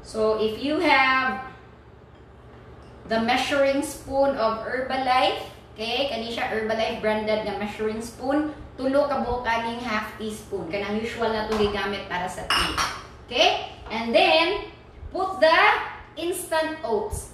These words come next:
Okay? Two tablespoons. So, ganina ang coffee is just only teaspoon. This one, So, three, uh, three one half teaspoon. So,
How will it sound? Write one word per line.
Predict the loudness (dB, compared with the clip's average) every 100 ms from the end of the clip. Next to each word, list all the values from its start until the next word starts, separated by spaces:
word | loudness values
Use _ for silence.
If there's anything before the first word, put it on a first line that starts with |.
| -16
Okay? | 4 4 4 0 -8 -6
Two | 2 6 6 4 -2 -14 -20 -20 -14 -4
tablespoons. | 0 4 4 2 0 -6 -4 -2 -4 -8 -16 -20 -12
So, | -4 2
ganina | 4 4 6 6
ang | 6 2
coffee | 2 2 0 -2 -4 -4
is | -6
just | -2 -2 -4 -6
only | -4 -4 -6 -2
teaspoon. | -2 0 -4 -2 2 2 0 -6 -16 -20 -6
This | -4 -2 0
one, | 4 6 6 2 -4 -12 -20 -20 -10
So, | -4 -2 0
three, | -2 -4 -8 0
uh, | 4 6 6 4 2
three | 0 2 2
one | 2 2 4
half | 4 2 -2
teaspoon. | -6 -8 -10 -6 -2 -2 -2
So, | 0 0 0